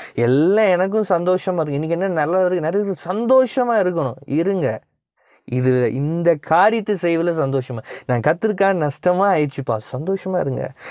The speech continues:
"கர்த்தருக்காக தான் இப்ப இழந்தேன்", சந்தோஷமா இருங்க. கர்த்தருக்காக ஒ-, சிலவற்றை இழந்து சந்தோஷமா இருங்க.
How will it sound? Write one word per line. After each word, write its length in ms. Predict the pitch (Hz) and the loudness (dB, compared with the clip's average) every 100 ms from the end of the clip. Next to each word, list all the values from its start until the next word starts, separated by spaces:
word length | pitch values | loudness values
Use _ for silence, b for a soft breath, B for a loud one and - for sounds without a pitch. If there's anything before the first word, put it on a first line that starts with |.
| B B | B B
"கர்த்தருக்காக 640 | 139 220 214 208 214 214 | 0 2 2 4 4 4
தான் 120 | 220 | 0
இப்ப 160 | 208 180 | 2 2
இழந்தேன்", 340 | 160 151 123 - | 2 0 -4 -2
சந்தோஷமா 540 | 147 175 196 196 185 | -2 2 0 0 -2
இருங்க. 480 | 170 147 139 - 135 - _ B B B - | -2 -2 -6 -10 -14 -18 _ B B B -2
கர்த்தருக்காக 560 | 156 214 214 202 220 214 | 0 2 0 2 2 4
ஒ-, 640 | 190 165 147 143 139 127 | 4 4 4 4 4 2
சிலவற்றை 480 | 120 - 160 185 180 | 0 0 2 2 2
இழந்து 360 | 165 196 190 139 | 2 0 0 -2
சந்தோஷமா 580 | 151 170 202 202 208 190 | -2 2 2 2 0 2
இருங்க. 380 | 180 139 113 | 2 0 -4